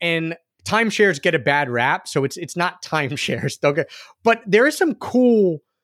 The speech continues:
I, there, there's a reason timeshares became really popular.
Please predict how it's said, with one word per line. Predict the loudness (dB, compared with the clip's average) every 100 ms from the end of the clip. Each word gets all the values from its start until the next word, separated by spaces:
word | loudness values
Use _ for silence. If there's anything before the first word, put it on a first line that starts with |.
| _ _ _ _ _ _ _ _ _ _ -4
I, | -2 -2 -6 -14 -6
there, | 0 0
there's | 2 2
a | 4
reason | 2 2 2 -2
timeshares | 0 0 0 0 -2
became | -4 -2 -2 0
really | -2 -4
popular. | -4 -6 -6 -14 -18